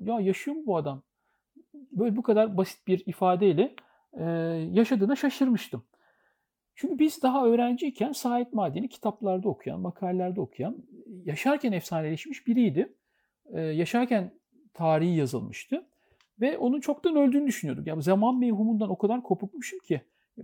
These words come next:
e, bin sekiz yüzlerle bin dokuz yüzler işte Osmanlı mı, Cumhuriyet mi? Benim tarih bilincim çok zayıftı. Ve bunun da farkına varmayacak düzeydeymişim. Ama öğrenilebilen bir şeymiş,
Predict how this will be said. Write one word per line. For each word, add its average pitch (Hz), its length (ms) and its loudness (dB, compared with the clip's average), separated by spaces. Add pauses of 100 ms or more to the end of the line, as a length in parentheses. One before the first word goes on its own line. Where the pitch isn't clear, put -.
(180)
e, 147 340 -4
bin 185 100 0
sekiz 185 320 -4
yüzlerle 190 340 0
bin 156 160 -6
dokuz 165 260 -6
yüzler 202 240 -2
işte - 200 -14
Osmanlı 165 720 -4
mı, 156 80 -4
Cumhuriyet 147 440 -4
mi? 139 120 -10 (340)
Benim 208 520 0 (220)
tarih 180 360 -2 (100)
bilincim 208 320 -2
çok 226 240 0
zayıftı. - 440 2 (580)
Ve 185 140 0
bunun 269 220 2
da 247 80 0
farkına 226 460 0
varmayacak 220 540 -2
düzeydeymişim. 135 720 -4 (560)
Ama 381 320 4
öğrenilebilen 294 680 4
bir 214 60 2
şeymiş, 160 440 -8